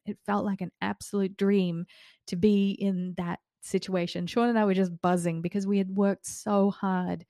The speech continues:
to get to that point in time. And so after the meetings, after the meetings are all done, there's, like, this incubation period. And the offers come forward from the publishers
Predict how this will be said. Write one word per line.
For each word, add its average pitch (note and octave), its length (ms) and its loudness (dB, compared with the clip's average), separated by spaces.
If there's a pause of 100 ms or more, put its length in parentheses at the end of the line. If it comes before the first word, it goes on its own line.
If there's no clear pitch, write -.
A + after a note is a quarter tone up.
(340)
to - 100 -2
get F3+ 340 0
to - 120 -4
that E3+ 320 -2
point F3 400 -6 (380)
in F3+ 140 -2
time. D#3+ 460 -2
And D#3+ 100 -6
so G#3+ 200 2
after C4 260 2
the G3+ 100 6
meetings, F3 720 0
after A3+ 240 0
the A#3 80 2
meetings F#3 300 4
are F3 120 4
all G3 120 4
done, E3+ 280 -2
there's, E3 200 -4
like, E3+ 160 -2
this E3 240 -6
incubation F3 560 0
period. E3 500 -2 (540)
And F3 520 4
the F#3+ 160 2
offers F#3 440 -2
come F3 280 -4
forward G3 440 2
from F3 320 -2
the F3 100 -2
publishers F3 560 0